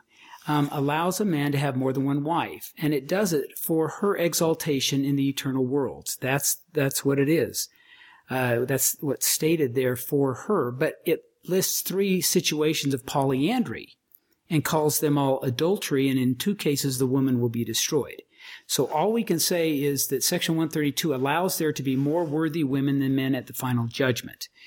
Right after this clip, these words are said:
And we can do the what ifs, but there's just no, no place in that revelation for there to be more worthy men. And if you go into any congregation of, uh, today, you will, you will see in any Christian congregation, there's usually more women than men.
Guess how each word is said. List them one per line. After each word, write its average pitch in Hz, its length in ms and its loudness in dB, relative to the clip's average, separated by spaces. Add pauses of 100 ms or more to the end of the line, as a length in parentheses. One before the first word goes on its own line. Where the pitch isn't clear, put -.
(260)
And 131 200 2
we 131 100 4
can 127 120 2
do 156 140 2
the 143 80 2
what 135 240 0
ifs, 131 240 2
but - 260 0
there's 135 200 -2
just 147 240 0
no, 131 320 2
no 139 160 2
place 143 440 0
in 131 140 2
that 127 160 0
revelation 123 720 2
for 120 180 -6
there 120 200 2
to 120 120 -8
be 113 100 -4
more 120 220 0
worthy 117 320 -2
men. 120 240 2
And 139 100 2
if 170 140 0
you 196 60 0
go 320 180 0
into 240 140 0
any 180 200 0
congregation 135 960 -2
of, 110 140 -14 (640)
uh, 135 200 0
today, 143 340 0
you 151 180 0
will, 147 240 0
you 156 120 0
will 147 120 2
see 180 340 4
in 151 100 0
any 190 200 2
Christian - 400 0
congregation, 131 720 0
there's 143 220 0
usually 240 320 -2
more 147 260 0
women 131 340 0
than 123 160 0
men. 139 340 -4